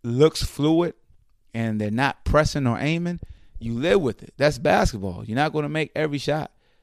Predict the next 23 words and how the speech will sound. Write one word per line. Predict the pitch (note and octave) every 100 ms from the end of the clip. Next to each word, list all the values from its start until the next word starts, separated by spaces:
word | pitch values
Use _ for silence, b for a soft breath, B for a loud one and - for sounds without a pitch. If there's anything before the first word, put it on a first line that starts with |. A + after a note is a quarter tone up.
| _ -
Um, | A#2 A#2 A2+
as | F#2+ B2
our, | A2+ B2+ B2+
our | - A#2+
two | - D3+ D3 C#3
s-, | - C3 _
snipers | - D3 D3+ D3+ C#3+ -
struggled, | - E3+ D#3+ D3 - _ _ -
they | C3+
continue | C3 B2+ D3 C#3
to | C3+
play. | D3+ D3 A2+ F2+ -
You | G#2
know, | A2
they | A#2 C#3+
adjusted. | C3+ B2+ C#3 - B2+
Cal | B2+ C3 B2
guys | B2+
started | A#2+ B2+ A#2+
going | B2 B2+
to | -
the | A#2+
cup. | - B2 B2